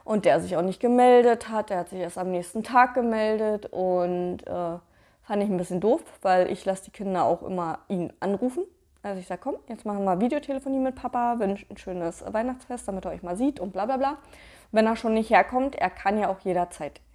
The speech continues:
herkommen und hier mit uns feiern. Genauso wie meine Schwiegereltern und seine Freundin. Wenn sie nicht kommen,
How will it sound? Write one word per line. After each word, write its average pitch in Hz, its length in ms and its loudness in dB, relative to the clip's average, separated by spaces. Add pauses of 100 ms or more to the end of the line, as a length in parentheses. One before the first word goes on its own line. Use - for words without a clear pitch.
(160)
herkommen 262 320 -6
und 135 160 -8
hier 185 180 0
mit 180 200 -2
uns 170 160 -8
feiern. 214 440 -2
Genauso 175 340 -8
wie 175 40 -4
meine 151 160 -4
Schwiegereltern 233 800 0
und 175 160 -2
seine 160 220 -4
Freundin. 233 600 2 (1160)
Wenn 196 160 0
sie 180 80 0
nicht 165 200 0
kommen, 247 300 2